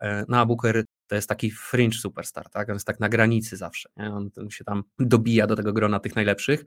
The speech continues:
podobnie właśnie jak to jest ten, ten, ten tier, jak, myślę, jak Jason Tatum. Ale to jest fantastyczny zawodnik. To jest fantastyczny zawodnik, na którym można faktycznie coś budować. Także ja w ten sposób widzę Utah. Nie wydaje mi się, żeby to gdzieś jakoś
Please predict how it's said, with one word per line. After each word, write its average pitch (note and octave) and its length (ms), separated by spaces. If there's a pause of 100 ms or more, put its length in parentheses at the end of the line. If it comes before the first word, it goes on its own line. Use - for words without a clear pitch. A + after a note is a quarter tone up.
(100)
podobnie G#2+ 300
właśnie G2+ 260
jak G2 140
to - 80
jest - 120
ten, G2+ 160
ten, G#2 200
ten G2+ 220
tier, G#2 200
jak, F#2 120 (120)
myślę, - 260
jak G2+ 180
Jason G#2 240
Tatum. G2 280 (320)
Ale A#2+ 160
to B2 60
jest A2+ 100
fantastyczny - 480
zawodnik. - 380
To A#2 120
jest A2+ 140
fantastyczny A#2 460
zawodnik, G#2 360
na G2 60
którym G#2 240
można G#2 240
faktycznie - 380
coś A2+ 160
budować. - 420 (460)
Także B2+ 280 (100)
ja E3 360
w - 80
ten D3 100
sposób C#3 320
widzę B2 180
Utah. D3+ 360 (200)
Nie A#2+ 320
wydaje C3 220
mi B2+ 60
się, B2+ 120
żeby B2 140
to B2 80
gdzieś A#2 220
jakoś A#2 440